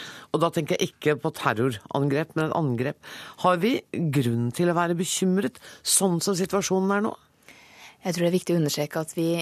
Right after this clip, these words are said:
Speaker 2: ikke ser noen militære trusler mot Norge nå. Men vi ser jo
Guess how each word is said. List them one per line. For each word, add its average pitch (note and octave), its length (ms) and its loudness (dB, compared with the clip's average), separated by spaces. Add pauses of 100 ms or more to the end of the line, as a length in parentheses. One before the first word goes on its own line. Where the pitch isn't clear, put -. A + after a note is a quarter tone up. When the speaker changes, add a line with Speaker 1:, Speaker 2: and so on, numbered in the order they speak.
(160)
Speaker 2:
ikke - 240 -4
ser E3 300 0
noen E3 240 -2 (180)
militære E3+ 480 -4
trusler E3+ 400 -4
mot E3 320 -2
Norge E3+ 300 -4 (100)
nå. A3+ 140 2 (640)
Men F3 320 0
vi G3+ 80 0
ser F3 380 0
jo G3 80 2